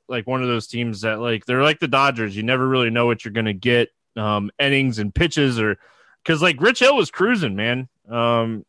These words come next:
it didn't make a lot of sense. I don't know if he got hurt or what it was. Um, maybe he got in trouble in the inning. Uh, I don't know. So,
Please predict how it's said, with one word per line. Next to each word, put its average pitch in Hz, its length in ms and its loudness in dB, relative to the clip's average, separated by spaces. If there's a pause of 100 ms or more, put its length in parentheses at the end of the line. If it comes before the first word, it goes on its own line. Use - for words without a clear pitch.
it 131 140 -4
didn't 156 220 -2
make 160 180 0
a 151 40 -4
lot 147 120 2
of - 80 -4
sense. 120 240 -4
I 139 40 2
don't 180 120 2
know 208 60 2
if 202 80 0
he 208 80 -2
got 135 160 0
hurt 151 260 4 (400)
or 117 160 2
what 139 240 2
it 139 80 2
was. 123 580 0
Um, 110 460 0
maybe 123 180 0
he 135 40 -2
got 139 100 0
in 123 60 -4
trouble 139 320 -2
in 135 80 -4
the 131 100 -4
inning. 131 400 -4 (140)
Uh, 107 60 -6
I 104 200 -2
don't 110 160 -2
know. 104 260 -4
So, 107 360 -4